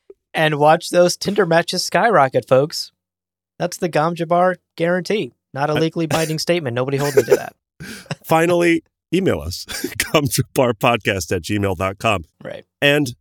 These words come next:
Speaker 1: patrons, of course, have the exclusive Discord server I mentioned earlier, where you can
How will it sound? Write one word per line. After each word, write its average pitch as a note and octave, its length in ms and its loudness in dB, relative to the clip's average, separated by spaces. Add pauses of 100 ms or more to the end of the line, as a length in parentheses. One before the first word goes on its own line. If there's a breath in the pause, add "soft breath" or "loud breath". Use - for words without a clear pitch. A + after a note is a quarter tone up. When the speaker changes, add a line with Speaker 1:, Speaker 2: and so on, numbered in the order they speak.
(400)
Speaker 1:
patrons, B2+ 520 2
of G#2 140 -6
course, G2+ 380 0 (180)
have F#2+ 240 2 (100)
the F2 280 -2 (180)
exclusive G#2 480 -2
Discord F2+ 420 -6
server G#2 380 -8
I F2 80 -10
mentioned E2 460 -12 (560)
earlier, F2+ 440 -6 (200)
where F#2 120 -6
you F#2 160 -4
can F2 220 -6